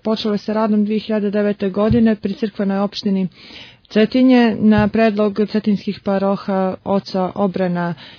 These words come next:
Jovanovića i oca Gojka Perovića, naravno uz blagoslov visoko preosveštenog mitropolita Amfilohija. Rad se zasniva na čovjekoljublju, milosrđu, misionarenju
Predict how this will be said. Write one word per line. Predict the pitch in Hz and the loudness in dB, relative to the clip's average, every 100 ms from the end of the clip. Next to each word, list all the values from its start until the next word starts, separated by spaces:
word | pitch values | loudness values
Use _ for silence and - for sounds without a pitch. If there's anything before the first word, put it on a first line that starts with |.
| _ | _
Jovanovića | 185 190 208 220 214 202 - 196 185 | -2 2 2 4 2 0 -2 -4 -2
i | 190 202 | 0 0
oca | 196 - 185 | 0 -2 -6
Gojka | 190 202 - 175 | -2 -2 -2 -6
Perovića, | - 202 220 214 202 - 202 | -4 -2 0 0 -2 -2 -4
naravno | 196 196 196 190 | -2 -2 -2 -2
uz | 180 | -4
blagoslov | 190 190 185 - 185 170 - - - - _ _ | -4 -4 -4 -4 -6 -6 -14 -20 -20 -20 _ _
visoko | 185 214 202 208 196 | 2 4 4 0 -4
preosveštenog | 196 196 185 196 - 185 185 - 170 | -2 -2 -2 -6 -4 -4 -4 -6 -8
mitropolita | 180 185 185 190 190 180 - 175 165 - - | -4 -4 -4 -2 -2 -2 -2 -4 -4 -8 -8
Amfilohija. | 175 160 180 202 233 - 226 220 - - - - | -6 -2 0 0 0 0 2 0 -2 -14 -18 -8
Rad | - 214 208 | 0 0 2
se | 214 | 0
zasniva | 190 202 - 214 202 196 | 0 0 0 0 2 0
na | 196 190 180 180 | 0 0 -2 -4
čovjekoljublju, | - 196 180 185 190 190 220 196 208 | -4 -2 -2 -2 -2 0 0 2 2
milosrđu, | 202 196 185 - 208 208 - 202 196 190 | 4 4 2 -2 -2 -2 -2 0 2 2
misionarenju | 196 190 - 190 180 180 190 202 202 190 185 180 | 2 0 -2 -4 -2 -2 -2 0 0 -2 -2 -4